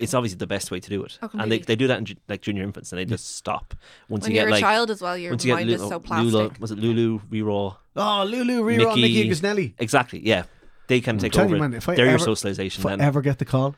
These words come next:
Speaker 3: if I ever get the call to do Juvenilia, that could be my piece of pop culture.
Speaker 2: <laughs> Okay.
Speaker 3: It absolutely could be.
Speaker 1: Yeah.
Speaker 3: Lulu, Mickey, Nelly, and Rerol, they were class. There's not enough to talk about. <laughs>
Speaker 1: No. They were also colour-coded exactly like the microphones in the Head Stuff studio are.
Speaker 3: They, <laughs> they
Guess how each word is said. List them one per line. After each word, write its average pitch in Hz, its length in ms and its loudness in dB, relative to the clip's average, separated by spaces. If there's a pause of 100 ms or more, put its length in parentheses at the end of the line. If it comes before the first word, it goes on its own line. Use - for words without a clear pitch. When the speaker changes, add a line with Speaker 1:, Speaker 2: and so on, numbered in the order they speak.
Speaker 3:
if - 60 -12
I - 40 -10 (140)
ever 131 180 2
get 123 140 -2
the 127 80 -6
call 123 220 0
to 113 100 -8
do 120 160 0
Juvenilia, 117 580 -2
that 117 160 -6
could 127 280 -2
be 120 140 0
my 113 120 -2
piece 117 220 2
of - 100 0
pop 107 200 0
culture. 101 400 -6
Speaker 2:
<laughs> - 40 -2
Okay. 143 220 0
Speaker 3:
It 427 40 0
absolutely 202 380 2
could 139 160 2
be. 113 140 -2
Speaker 1:
Yeah. 98 140 -6 (120)
Speaker 3:
Lulu, 151 440 2
Mickey, 131 420 -2
Nelly, 123 320 0
and 107 120 -4
Rerol, 113 440 -2
they 127 180 -4
were 127 300 -2
class. 123 440 -4 (640)
There's 120 140 0
not 170 140 2
enough 151 180 -4
to - 100 -10
talk 165 220 0
about. 240 180 0 (160)
<laughs> - 160 2
Speaker 1:
No. - 380 6 (400)
They 160 100 8
were 175 100 8
also 180 200 6
colour-coded 135 500 2
exactly 113 300 -2
like 110 80 -2
the 110 80 -8
microphones 107 360 -6
in 95 40 -10
the 101 80 -6
Head 110 100 -4
Stuff - 160 -8
studio 90 280 -6
are. - 40 -4
Speaker 3:
They, 180 280 4
<laughs> - 40 2
they 220 320 4